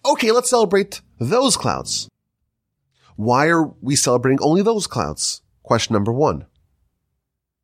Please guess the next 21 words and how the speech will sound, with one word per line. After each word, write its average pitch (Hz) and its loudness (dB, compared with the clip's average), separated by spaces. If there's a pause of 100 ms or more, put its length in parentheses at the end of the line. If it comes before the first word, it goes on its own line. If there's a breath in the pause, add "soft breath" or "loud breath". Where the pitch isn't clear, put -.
(580 loud breath)
Question 196 0
number 151 0
two, 151 0 (1120)
we 127 0
know 165 2
that 127 0
on 135 2
Yom 123 2
Kippur, 120 -2 (680)
God 107 2
forgave 95 -2
the 123 -6
Jewish 156 -2
people. 110 -8 (1120)
Moshe 147 -2
got 123 0
a 151 -2
second 143 0
set 139 0
of 156 -4
tablets. 330 -2